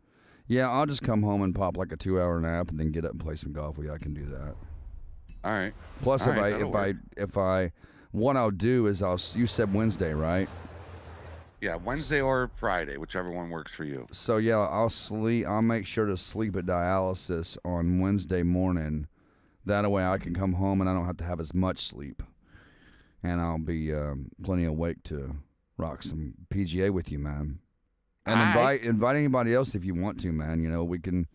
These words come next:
Speaker 1: invite whoever.
Speaker 2: Okay.
Speaker 1: So,
Speaker 2: Yeah,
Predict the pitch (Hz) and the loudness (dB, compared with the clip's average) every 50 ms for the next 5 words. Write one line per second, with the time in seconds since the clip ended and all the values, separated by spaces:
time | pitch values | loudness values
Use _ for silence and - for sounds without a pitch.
0 | - - - - - - - - - - _ _ - - 90 87 76 85 87 82 | -12 -16 -12 -10 -8 -8 -8 -8 -10 -14 _ _ -6 -2 -2 0 0 0 0 0
1 | 73 85 82 78 80 82 80 80 80 76 67 - _ _ _ _ _ _ _ _ | 0 -2 -2 -2 -2 -2 -2 -2 -4 -6 -8 -12 _ _ _ _ _ _ _ _
2 | _ _ _ _ _ _ _ _ _ - 117 - - 127 127 - - - _ _ | _ _ _ _ _ _ _ _ _ -12 -6 -2 -2 -2 -2 -4 -10 -20 _ _
3 | - - - - 82 80 76 76 76 73 76 - - - - - - - 107 143 | -20 -16 -10 -8 -6 -6 -4 -4 -6 -6 -8 -10 -14 -20 -20 -16 -8 -4 -2 -2
4 | - | -2